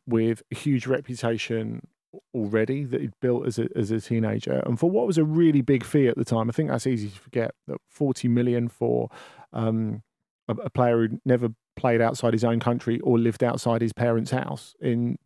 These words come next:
two thousand and nine was a lot of money. And it, it, it took a risk, and, uh,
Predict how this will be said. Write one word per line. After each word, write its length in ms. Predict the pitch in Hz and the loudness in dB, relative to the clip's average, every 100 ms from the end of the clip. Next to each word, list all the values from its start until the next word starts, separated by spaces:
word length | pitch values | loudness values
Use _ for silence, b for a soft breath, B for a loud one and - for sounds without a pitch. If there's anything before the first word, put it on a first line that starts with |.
| - | -4
two 160 | 127 | -2
thousand 320 | 117 123 113 117 | 0 0 0 0
and 100 | 117 | 2
nine 240 | 117 117 | 2 0
was 100 | 110 | 0
a 60 | 117 | 0
lot 140 | 123 | 2
of 60 | 120 | 2
money. 340 | 113 127 135 b b b b - | 0 0 -4 b b b b -2
And 360 | 135 143 143 131 - _ | 2 2 2 -2 -8 _
it, 120 | 180 240 | -16 -12
it, 120 | 196 - _ | -14 -14 _
it 100 | 151 | -2
took 180 | 196 180 | 2 2
a 40 | |
risk, 340 | 143 165 117 139 | 2 2 2 0
and, 160 | 127 - | 0 0
uh, 100 | 156 | -2